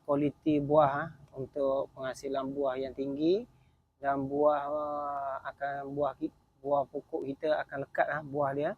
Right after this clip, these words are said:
Ya, jadi, ah, kita bagi baja. Ah, ni berputik, ah, kecil.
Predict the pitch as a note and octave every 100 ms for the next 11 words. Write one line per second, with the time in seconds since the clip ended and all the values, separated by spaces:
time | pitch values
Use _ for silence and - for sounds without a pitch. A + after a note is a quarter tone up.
0 | _ _ _ _ _ _ - C3+ C3+ B2+
1 | B2 C3 C#3 D#3+ F#3 A3+ - _ _ _
2 | _ _ A#2+ - - C3 C3 C#3 C#3 D3+
3 | D#3+ C#3+ C3+ B2+ D3+ G3+ A#3 _ _ _
4 | _ _ - B2+ B2+ C3 D3 E3+ E3+ E3+
5 | E3 D#3+ D#3+ D#3 D#3 D3+ D3+ D3 C#3+ -
6 | D#3 - F#3 - - - D3+ D3 D3 D3
7 | - C#3+ - F3 G#3+